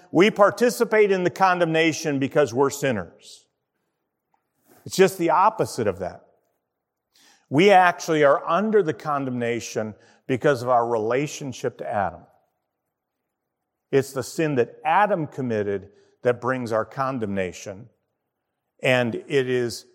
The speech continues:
accounted to us. And therefore, we're guilty before God,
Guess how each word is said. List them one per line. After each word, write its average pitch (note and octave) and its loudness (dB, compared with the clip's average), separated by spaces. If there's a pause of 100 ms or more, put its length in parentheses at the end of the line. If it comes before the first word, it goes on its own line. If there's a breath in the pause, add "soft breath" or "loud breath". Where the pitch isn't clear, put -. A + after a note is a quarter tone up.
accounted C3 -4 (140)
to D3+ -4
us. - -8 (1300)
And A#2 -2
therefore, C3 2
we're A#2 -2
guilty E3 -4
before A#2+ -4
God, G2+ -4